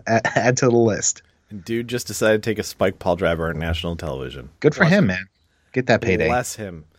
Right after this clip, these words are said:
Speaker 2: Then we had, uh, one of the matches I'm really looking forward to watching on the replay, uh, Matt Sydal versus Dante Martin. This was a rematch from an A E W Dark match from a few weeks ago.
Speaker 1: Mm-hmm.
Speaker 2: Um, but before it could happen,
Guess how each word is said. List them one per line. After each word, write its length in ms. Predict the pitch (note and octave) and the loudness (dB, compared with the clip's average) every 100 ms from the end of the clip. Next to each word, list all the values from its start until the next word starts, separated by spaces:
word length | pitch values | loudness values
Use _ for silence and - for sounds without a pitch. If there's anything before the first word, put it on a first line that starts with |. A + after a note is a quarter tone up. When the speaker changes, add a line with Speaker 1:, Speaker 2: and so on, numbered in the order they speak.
| _ _ _ _ _ | _ _ _ _ _
Speaker 2:
Then 160 | C#3+ G3+ | 2 4
we 80 | G3+ | 6
had, 300 | F#3+ F#3 - | 6 4 4
uh, 200 | D3 C#3+ | 4 4
one 140 | C#3 | 2
of 40 | D3+ | 2
the 60 | |
matches 280 | C#3+ D3+ D3 | 2 2 2
I'm 100 | C3+ | 0
really 180 | C3+ C#3 | 0 2
looking 240 | C3 A#2+ A2+ | 0 -2 -6
forward 240 | C3 B2 | -4 -2
to 60 | A2+ | 0
watching 580 | A2 B2 A2+ A2+ G2+ G2+ | 2 2 2 -4 -6 -8
on 100 | G#2+ | -8
the 60 | G#2 | -4
replay, 580 | G#2+ A#2+ A2 G2 F#2 F2+ | -2 -2 0 0 0 -2
uh, 260 | F#2 F#2+ F2+ | -4 -2 -2
Matt 260 | G#2+ C3 D3+ | -2 -2 -2
Sydal 500 | - C3 B2 A#2 A2 | 4 6 6 6 4
versus 300 | G#2+ G2+ G2+ | 0 -2 0
Dante 340 | G#2+ G#2+ A2 | 0 0 -2
Martin. 320 | G2 G#2 F#2+ | -2 0 0
This 80 | G#2+ | -2
was 100 | C#3+ | 0
a 40 | D3+ | 2
rematch 500 | A#2+ F3 F#3+ E3 - | 4 4 4 4 2
from 460 | - C3 B2 A2+ | 0 4 4 4
an 100 | G2+ | 0
A 60 | G2+ | 0
E 120 | G#2+ | 0
W 260 | A2 G2+ G2+ | 2 0 0
Dark 260 | F#2+ G2 | 2 0
match 220 | G2 F#2 F2+ | 0 -6 -6
from 120 | F2 | -10
a 60 | |
few 160 | E2+ F#2 | -8 -4
weeks 260 | F2+ F2 - | -4 -6 -6
ago. 360 | E2+ C#2+ C#2+ - - - | -4 -4 -6 -12 -20 -10
Speaker 1:
Mm-hmm. 280 | B2 G#2 D#3 | -2 4 4
Speaker 2:
Um, 420 | A2 G#2 F#2+ F2+ F2+ | 4 2 -2 -6 -10
but 120 | D3 | -8
before 420 | B2 - A3+ D#4+ | -8 -4 2 4
it 60 | D#4+ | 4
could 100 | G3 | 2
happen, 600 | D#3+ B3 - D#3 D#3 A3 | 0 0 2 0 0 -4